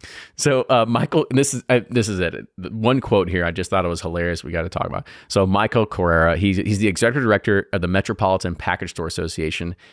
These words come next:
and the owner of Michael Town Wine and Spirits in Brooklyn Heights. And he said, "When you say, 'Siri, Siri, I need batteries, paper towels,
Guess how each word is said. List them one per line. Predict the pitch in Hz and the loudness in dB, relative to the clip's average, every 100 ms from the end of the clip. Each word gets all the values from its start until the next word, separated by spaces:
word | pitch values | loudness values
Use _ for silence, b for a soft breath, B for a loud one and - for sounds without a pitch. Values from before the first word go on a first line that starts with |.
| b | b
and | 98 | 0
the | 101 | 2
owner | - 131 131 | 2 4 2
of | 101 | 2
Michael | 95 113 135 | 0 0 -2
Town | 127 - 104 101 | -2 0 0 0
Wine | 92 92 101 | -2 0 0
and | 92 | -4
Spirits | - 92 - | -2 -2 -4
in | 85 | -6
Brooklyn | 90 92 | -6 -6
Heights. | 85 67 - | -6 -8 -4
And | 90 | -2
he | 139 | 0
said, | 143 104 87 87 b b b b | 0 0 -2 -4 b b b b
"When | 117 | 2
you | 139 | 2
say, | 156 170 160 | 2 2 2
'Siri, | 139 - 220 95 85 - _ _ _ | 0 -2 -2 0 -4 -8 _ _ _
Siri, | - 220 196 185 | -4 0 0 0
I | 202 | 0
need | 208 143 | 2 0
batteries, | 131 151 180 185 175 | 0 0 0 0 0
paper | 165 165 - | 0 0 -2
towels, | 160 160 170 | -2 -2 -2